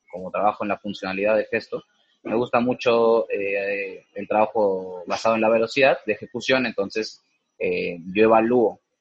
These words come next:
la fatiga primero y la capacidad de poder hacer una contracción mediante un encoder o mediante pruebas funcionales como un C M J, que, que,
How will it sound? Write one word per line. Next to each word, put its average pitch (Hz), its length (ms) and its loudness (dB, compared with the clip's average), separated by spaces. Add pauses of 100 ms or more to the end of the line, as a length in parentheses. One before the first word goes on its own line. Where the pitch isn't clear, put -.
(120)
la 90 100 0
fatiga 107 600 2
primero 117 500 2 (220)
y 98 160 -4
la 87 420 0
capacidad 101 500 0
de 101 120 2
poder 101 240 0
hacer 110 180 -2
una 110 140 0
contracción 110 440 -4
mediante 101 300 0
un 104 100 0
encoder 127 600 6
o 101 80 -2
mediante 95 340 -4
pruebas 110 320 2
funcionales 110 540 -2
como 95 180 -10
un 98 80 -8
C - 80 -4
M 98 140 -4
J, 120 480 0 (440)
que, 92 400 -2
que, 90 180 -8